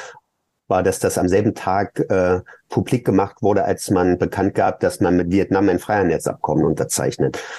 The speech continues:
Und wenn man jetzt diese beiden Länder vergleicht und die Frage, wie viel Raum für Demokratie, Menschenrechte und so weiter es gibt, dann ist Kambodscha nicht das schlechtere Land. Ja, klar, es gibt eine Entwicklung, aber das hat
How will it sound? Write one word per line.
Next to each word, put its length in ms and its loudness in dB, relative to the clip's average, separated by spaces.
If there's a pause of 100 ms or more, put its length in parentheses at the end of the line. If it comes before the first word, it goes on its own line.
(120)
Und 80 0
wenn 80 2
man 80 4
jetzt 180 0
diese 160 2
beiden 340 2
Länder 280 4
vergleicht 640 -2
und 100 2
die 80 2
Frage, 760 2 (560)
wie 300 2
viel 340 4
Raum 500 2
für 160 -2
Demokratie, 960 2
Menschenrechte 760 2
und 100 2
so 120 0
weiter 360 2
es 240 -2
gibt, 240 -2 (160)
dann 360 4 (360)
ist 280 -2 (300)
Kambodscha 460 0
nicht 240 0
das 100 0
schlechtere 420 -2
Land. 380 -8 (440)
Ja, 120 0
klar, 680 0
es 260 -2
gibt 200 -2
eine 100 2
Entwicklung, 880 -2
aber 140 2
das 180 -2
hat 200 -8